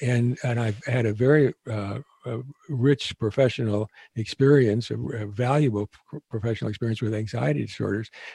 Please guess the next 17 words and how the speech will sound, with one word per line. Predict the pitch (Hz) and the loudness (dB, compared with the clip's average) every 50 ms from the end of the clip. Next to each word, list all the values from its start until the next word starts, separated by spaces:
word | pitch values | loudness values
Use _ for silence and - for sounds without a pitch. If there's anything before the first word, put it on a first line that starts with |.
| - _ - | -14 _ -4
uh, | 127 | -2
like | 120 120 113 - | 0 0 0 0
agoraphobia, | 143 127 117 113 123 120 107 - 135 135 123 120 117 110 110 | 0 0 0 2 2 0 2 6 6 6 6 6 4 2 0
for | 101 - 110 107 | 0 -2 -4 -4
example, | 107 - - - 110 101 98 - - 101 98 | -4 -4 -6 -6 -6 -6 -6 -6 -4 -4 -2
or | 104 98 101 98 - - - - - | -2 -2 -4 -4 -8 -12 -20 -20 -18
social | - - - 131 120 - - 113 107 123 | -6 0 2 4 4 4 2 0 0 0
anxiety | 127 113 113 - 135 120 127 135 127 120 113 | 0 -2 0 0 0 0 2 2 0 0 -2
disorders, | 107 110 101 - 117 101 104 107 110 113 - - _ - - - - _ - | -2 -4 -4 -2 -2 -2 -2 -2 -4 -6 -8 -10 _ -20 -20 -20 -16 _ -4
uh, | 123 113 113 113 107 107 110 - - | -2 0 0 2 2 0 0 0 2
O | 131 131 | 2 2
C | 120 - - 120 113 | 2 2 2 0 0
D, | 113 110 123 123 117 110 113 123 | 2 2 2 2 2 2 0 0
these | 123 127 135 117 - - | 0 0 0 0 -4 -10
t-, | - - 156 - | -18 -18 -10 -6
problems. | - 120 101 101 101 110 113 131 131 - - - - - - - _ | -4 -2 -2 0 0 -2 -2 -2 -4 -6 -10 -16 -20 -20 -20 -10 _
Uh, | 127 123 123 117 120 120 123 | -2 0 2 2 4 2 2